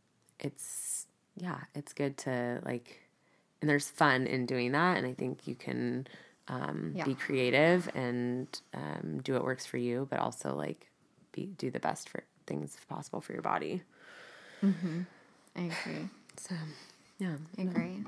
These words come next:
Speaker 1: I don't even know if this was helpful for people. Maybe
Speaker 2: I
Speaker 1: some
Speaker 2: don't
Speaker 1: of it.
Speaker 2: know. Maybe some.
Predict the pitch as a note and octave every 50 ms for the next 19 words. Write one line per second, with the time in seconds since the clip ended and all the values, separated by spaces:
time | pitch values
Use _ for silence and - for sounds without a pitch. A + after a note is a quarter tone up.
0 | - - G3+ F#3 F#3 F3+ E3 D3+ C#3 C#3 C3+ C3+ C3 - - B2+ - - - B2+
1 | B2 - - - - - - - C#3+ C#3+ D#3 D#3+ D#3+ - E3 D#3+ - - - -
2 | - F3 F3 E3 _ _ - G3+ F#3 F3 C4 C4 C4 A#3+ G#3 - C#3+ D3 E3 F#3
3 | F#3+ F#3 F#3 - A#3+ C4 C4+ C#4+ D4 - - - F#3 F3+ F3 E3+ F3 F3+